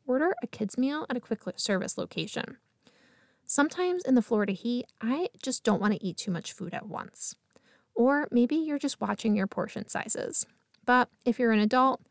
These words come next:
you can still order a kids meal and it may be the perfect amount of food for you.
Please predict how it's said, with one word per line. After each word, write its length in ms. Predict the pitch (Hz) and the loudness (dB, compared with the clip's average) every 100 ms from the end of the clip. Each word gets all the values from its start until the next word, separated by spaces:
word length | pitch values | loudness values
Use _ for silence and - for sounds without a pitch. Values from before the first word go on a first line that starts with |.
| _ _ | _ _
you 80 | - | -6
can 140 | 320 330 | 0 0
still 260 | - 359 | 4 4
order 240 | 403 294 262 | 6 4 4
a 80 | |
kids 240 | 220 226 - | 2 -2 0
meal 280 | 196 190 190 | 0 2 0
and 260 | 220 226 226 | 2 2 2
it 120 | 240 | 0
may 160 | 233 254 | 0 0
be 120 | 320 | -2
the 100 | 359 | -4
perfect 400 | - 208 196 202 | -4 -4 -2 -2
amount 220 | 175 175 | -2 -4
of 80 | 185 | -6
food 180 | 208 - | -8 -8
for 140 | - | -8
you. 260 | - - | -10 -8